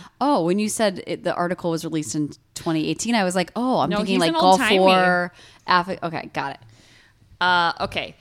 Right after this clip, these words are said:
Speaker 2: So basically, uh, he was a Belgian-born British Army officer. His name was Sir Adrian Carton de Wyatt. Um, he was in four conflicts and he sustained eleven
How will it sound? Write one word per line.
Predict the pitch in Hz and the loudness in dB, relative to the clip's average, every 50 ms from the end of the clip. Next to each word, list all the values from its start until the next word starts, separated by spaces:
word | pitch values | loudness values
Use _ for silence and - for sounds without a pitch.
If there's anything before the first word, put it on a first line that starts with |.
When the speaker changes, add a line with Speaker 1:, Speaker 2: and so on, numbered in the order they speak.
| _ - - 196 202 | _ -6 -2 0 0
Speaker 2:
So | - - 214 196 190 185 185 - - - _ _ _ _ - 196 190 | 0 0 0 0 0 0 -2 -4 -8 -14 _ _ _ _ -20 -8 -4
basically, | - 233 240 262 - 311 285 269 262 269 269 269 285 285 - - - - - | -4 -2 -2 -4 -6 -8 -8 -8 -8 -8 -6 -6 -6 -8 -10 -12 -12 -8 -6
uh, | 185 175 170 165 165 160 | -4 -4 -4 -4 -4 -6
he | 160 - - 208 196 | -8 -10 -10 -10 -8
was | 190 185 175 | -6 -6 -6
a | - 170 170 | -6 -8 -8
Belgian-born | 160 151 165 160 180 196 202 240 240 226 202 180 170 165 165 175 202 277 392 - - _ _ _ _ - | -6 -4 -4 -4 -4 -4 -4 -6 -6 -6 -6 -6 -8 -8 -8 -8 -10 -12 -12 -14 -20 _ _ _ _ -18
British | 170 170 175 180 196 196 208 233 - - - | -14 -10 -6 -4 -4 -4 -4 -6 -10 -10 -10
Army | 185 185 180 175 - - | -10 -10 -10 -10 -10 -8
officer. | 156 156 165 - 170 - - 165 180 262 359 - _ _ - _ _ _ _ _ _ _ _ _ _ _ | -8 -8 -8 -8 -8 -8 -8 -8 -10 -12 -14 -16 _ _ -20 _ _ _ _ _ _ _ _ _ _ _
His | - 180 | -16 -14
name | 170 175 165 165 170 170 | -10 -8 -8 -8 -8 -8
was | 165 156 165 170 196 214 - - | -8 -8 -8 -10 -10 -12 -16 -14
Sir | - - - - 196 175 - 185 | -12 -10 -10 -8 -10 -10 -10 -10
Adrian | 214 214 196 214 208 196 190 | -10 -8 -8 -8 -8 -10 -10
Carton | - - 185 165 - - 185 185 170 | -10 -10 -10 -10 -10 -10 -12 -12 -12
de | 165 151 | -12 -10
Wyatt. | 147 147 143 147 160 220 320 - - _ _ - - - - - - - - - _ _ _ - | -10 -8 -8 -8 -8 -10 -10 -12 -16 _ _ -20 -20 -20 -20 -20 -20 -20 -20 -20 _ _ _ -4
Um, | 180 175 170 165 165 165 160 165 175 - _ _ - - _ _ | -4 -4 -4 -4 -6 -8 -12 -14 -16 -18 _ _ -20 -20 _ _
he | - 180 190 | -14 -12 -10
was | 180 185 | -8 -8
in | 180 | -8
four | 170 - - 214 220 233 | -10 -8 -6 -6 -6 -4
conflicts | 240 254 302 294 - 233 233 - - | -4 -6 -8 -6 -6 -8 -8 -8 -8
and | 196 | -10
he | 185 170 | -10 -10
sustained | - - 170 - - - 185 175 180 185 190 - - | -10 -10 -12 -10 -8 -6 -6 -6 -6 -6 -8 -8 -8
eleven | 165 160 160 160 160 156 160 180 185 190 196 | -8 -8 -6 -4 -4 -4 -4 -4 -6 -8 -10